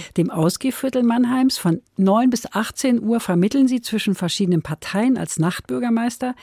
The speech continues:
Sie nehmen zur Arbeit immer eine Kladde mit, in die schreiben Sie alles hinein. Wenn Sie abends ausgehen, nehmen Sie die Kladde mit oder lassen Sie die zu Hause?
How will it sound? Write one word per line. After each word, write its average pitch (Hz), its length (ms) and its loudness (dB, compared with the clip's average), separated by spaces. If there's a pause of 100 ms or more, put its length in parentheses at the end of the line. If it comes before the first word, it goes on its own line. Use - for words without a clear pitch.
(420)
Sie 208 140 2
nehmen 254 240 6
zur - 180 -4
Arbeit 220 260 -2
immer 214 160 2
eine 196 160 0
Kladde 180 380 -2
mit, 349 280 -2
in 190 140 -2
die 220 140 -2
schreiben 202 320 -2
Sie 190 140 -2
alles 185 240 -2
hinein. 175 400 0 (540)
Wenn 196 100 0
Sie 208 120 -2
abends 226 260 -2
ausgehen, 240 440 -4
nehmen 240 200 0
Sie 214 80 -6
die 214 80 -4
Kladde 202 320 -2
mit 240 200 0
oder 269 140 -2
lassen 247 240 -4
Sie 226 80 0
die 208 140 -4
zu 180 200 -4
Hause? 156 360 -6